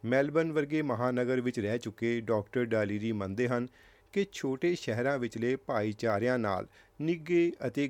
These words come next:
ਗੂੜ੍ਹੇ ਸਬੰਧ ਆਸਾਨੀ ਨਾਲ ਬਣ ਜਾਂਦੇ ਹਨ। ਸੀ ਚੇਂਜ ਦੀ ਮਾਹਰ ਕੈਰੋਲਿਨ ਕੈਮਰਨ ਦੱਸਦੀ ਹੈ ਕਿ ਸਥਾਨਕ ਭਾਈਚਾਰਿਆਂ ਨਾਲ ਨੇੜਤਾ ਕਾਇਮ ਕਰਨੀ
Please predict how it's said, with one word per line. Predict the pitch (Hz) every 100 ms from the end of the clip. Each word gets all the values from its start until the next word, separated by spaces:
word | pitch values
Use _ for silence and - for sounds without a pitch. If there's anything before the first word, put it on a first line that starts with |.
| 104
ਗੂੜ੍ਹੇ | 127 180 175
ਸਬੰਧ | - 117 117 101 - 143
ਆਸਾਨੀ | - 185 185 180 175
ਨਾਲ | 147 120
ਬਣ | 92 90
ਜਾਂਦੇ | 95 107 117
ਹਨ। | 104 101 - _ _ _ _ _ _ _ _ _ _ _ -
ਸੀ | - 139 147
ਚੇਂਜ | - 123 117
ਦੀ | 120 120 110
ਮਾਹਰ | 110 117
ਕੈਰੋਲਿਨ | - 113 110 110 117 117 -
ਕੈਮਰਨ | 113 110 110 113
ਦੱਸਦੀ | 101 92 113 120
ਹੈ | 110 110 - - - -
ਕਿ | 170
ਸਥਾਨਕ | - 151 120 127 143 -
ਭਾਈਚਾਰਿਆਂ | 123 110 120 117 123
ਨਾਲ | 123 123
ਨੇੜਤਾ | 117 110 92 117 113
ਕਾਇਮ | 110 104
ਕਰਨੀ | 104 101 113 120